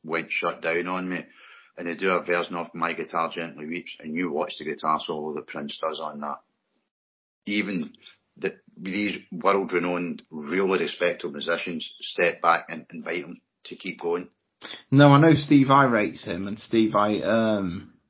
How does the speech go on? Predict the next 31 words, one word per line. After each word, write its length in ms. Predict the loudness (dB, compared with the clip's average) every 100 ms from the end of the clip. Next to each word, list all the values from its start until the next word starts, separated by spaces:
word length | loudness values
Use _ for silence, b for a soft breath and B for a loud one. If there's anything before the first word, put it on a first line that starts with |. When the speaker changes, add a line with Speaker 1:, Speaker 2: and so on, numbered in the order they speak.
| _ _ _ 2
Speaker 2:
obvious-, 380 | 2 2 -4 -12
well, 260 | -2 0 2
not 140 | 2
obviously, 320 | 0 -2 -4 -2
but 180 | 0
he's, 240 | 2 2 6
um, 340 | 6 4 -2 B _
meant 220 | 0 0
to 80 | -4
be 80 | -6
classed 400 | 2 2 2 -4
one 140 | -4
of 60 | -2
the 60 | 0
best 360 | -2 -2 -8
guitarists, 420 | -10 2 2 2 -4
if 140 | -4
not 120 | -4
the 60 | -2
best 200 | -6 -8
guitarist 380 | -6 -4 -4 -4
in, 200 | -6 -6
like, 220 | -4 -2 0
the 40 |
world. 500 | 6 6 6 2 -2 B B
Speaker 1:
Yeah. 180 | 0 4
Speaker 2:
And, 260 | 4 2 -4 6
like, 240 | 6 6
sort 260 | 4 4 4
of, 60 | B B B B B _
like 320 | 8 8 6